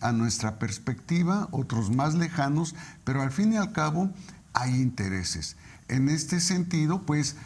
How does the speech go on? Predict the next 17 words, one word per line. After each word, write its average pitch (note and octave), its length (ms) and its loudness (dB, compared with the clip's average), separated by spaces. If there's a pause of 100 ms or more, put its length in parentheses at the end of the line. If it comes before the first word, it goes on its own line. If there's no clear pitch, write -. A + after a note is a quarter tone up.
(260)
cualquier F#3 540 0
cosa F#3+ 480 -2
que C3+ 380 0
advirtamos B2 1080 0 (360)
en C#3+ 260 0
la C3+ 100 0
medida D#3+ 720 2
en C3 180 2
que B2 140 -2
no C#3+ 240 2
estemos C#3 640 0
en C3 220 2
el A2 120 0
lugar A2 420 0
de F#3 100 2
los E3 240 0
hechos, F#2+ 540 -4